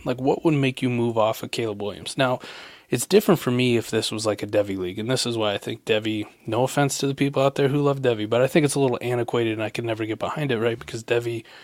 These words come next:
they gotta sit on your squad, and we kinda talked when we did the, the best ball roster construction series with Scott Connor way back in the day about,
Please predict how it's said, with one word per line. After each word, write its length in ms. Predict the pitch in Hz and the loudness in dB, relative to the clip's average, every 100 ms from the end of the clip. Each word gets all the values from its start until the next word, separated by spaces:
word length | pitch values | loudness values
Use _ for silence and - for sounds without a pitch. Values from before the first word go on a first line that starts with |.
| - - - - | -20 -20 -20 -4
they 120 | 113 | 0
gotta 140 | 107 | 0
sit 260 | - - 110 | 2 0 0
on 100 | 107 | -2
your 120 | 101 | -2
squad, 600 | - - 135 127 127 120 | -2 0 2 4 4 2
and 140 | 110 | 0
we 80 | 117 | 0
kinda 200 | 117 110 | 0 -2
talked 400 | 107 113 107 - | 0 -2 -2 -6
when 160 | 113 110 | -6 -4
we 120 | 110 | -4
did 200 | 107 104 | -4 -4
the, 220 | 101 98 | -6 -8
the 140 | 98 101 | -6 -4
best 320 | 120 123 - | -2 -2 -2
ball 160 | 107 | -2
roster 400 | 110 127 135 - | 0 0 0 -4
construction 500 | 131 131 - 131 - | -6 -4 0 -2 -2
series 420 | 131 139 131 131 - | -4 -2 -2 -4 -4
with 120 | 139 | -4
Scott 260 | - 113 | -2 -4
Connor 260 | - 127 123 | -2 -4 -2
way 200 | 123 123 | 0 0
back 280 | 120 120 - | 2 0 0
in 100 | 127 | -6
the 80 | 117 | -2
day 260 | 120 117 | 0 0
about, 420 | 117 110 107 - | 0 0 -2 -4